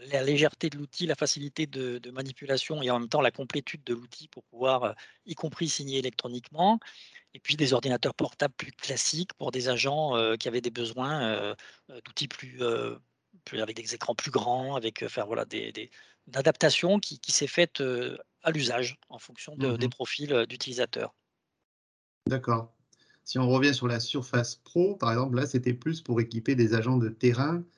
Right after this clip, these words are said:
Speaker 2: donc
Speaker 1: C'est,
Speaker 2: des
Speaker 1: c'est
Speaker 2: agents
Speaker 1: beaucoup.
Speaker 2: qui ont besoin de, de, par exemple, euh, est-ce que vous pouvez nous, vous pourriez nous donner des exemples de
Speaker 1: Oui, le pro-, le
Speaker 2: d'usage
Speaker 1: profil,
Speaker 2: de, de
Speaker 1: euh,
Speaker 2: terrain ? Est-ce que ça peut être des gens qui sont sur, euh, sur des chantiers, qui ont, qui ont besoin de, d'un,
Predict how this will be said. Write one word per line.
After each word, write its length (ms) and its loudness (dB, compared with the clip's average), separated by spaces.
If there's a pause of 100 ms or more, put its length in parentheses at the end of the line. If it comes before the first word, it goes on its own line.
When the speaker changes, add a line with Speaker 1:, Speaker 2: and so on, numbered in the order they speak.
(340)
Speaker 2:
donc 120 -4
Speaker 1:
C'est, 60 2
Speaker 2:
des 80 6
Speaker 1:
c'est 120 6
Speaker 2:
agents 120 6
Speaker 1:
beaucoup. 140 4
Speaker 2:
qui 160 -4
ont 60 -4
besoin 500 8
de, 640 2
de, 120 0
par 200 2
exemple, 320 2
euh, 340 0
est-ce 160 -2
que 60 4
vous 100 4
pouvez 240 6
nous, 420 2
vous 180 -6
pourriez 280 0
nous 140 6
donner 200 4
des 160 2
exemples 280 2
de 240 -2 (160)
Speaker 1:
Oui, 180 10
le 60 8
pro-, 180 6
le 80 4
Speaker 2:
d'usage 200 6
Speaker 1:
profil, 240 2
Speaker 2:
de, 40 2
de 80 2
Speaker 1:
euh, 320 2
Speaker 2:
terrain ? 300 2
Est-ce 140 -2
que 80 0
ça 180 0
peut 160 -2
être 140 4
des 120 2
gens 220 2
qui 100 -8
sont 240 0
sur, 320 -2
euh, 240 -4 (340)
sur 220 -4
des 140 4
chantiers, 680 6
qui 100 -4
ont, 520 0
qui 120 -10
ont 100 -2
besoin 340 4
de, 500 0
d'un, 500 0